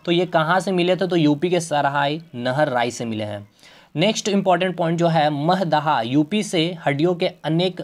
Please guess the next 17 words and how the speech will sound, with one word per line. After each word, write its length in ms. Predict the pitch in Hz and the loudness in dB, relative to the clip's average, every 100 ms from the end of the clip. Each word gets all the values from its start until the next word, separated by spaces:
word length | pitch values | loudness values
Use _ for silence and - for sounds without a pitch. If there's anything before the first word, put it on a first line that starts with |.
| - | -10
देखिए 200 | 147 165 | -4 -4
महदहा, 840 | 143 151 151 151 - - 139 156 - | 0 0 -2 -4 -8 -2 0 0 -4
पहला 420 | 143 131 120 139 165 | -12 -10 -6 -2 -2
तो 120 | 170 | -2
सवाल 260 | 170 156 | 0 0
यही 120 | 147 160 | 0 -2
पूछा 240 | 156 156 | -2 0
जाएगा 200 | 151 151 | 0 0
कि 80 | 151 | -2
महदहा 680 | 143 156 151 135 131 151 | -2 -2 -2 -2 0 0
कहाँ 320 | 165 135 127 143 | -2 -6 -8 -8
पे 120 | 156 | -6
है, 60 | |
तो 100 | 151 | -2
यूपी 340 | 156 127 117 165 | -2 -2 -2 -2
में 140 | 165 | 0
है। 180 | 139 160 | -2 -6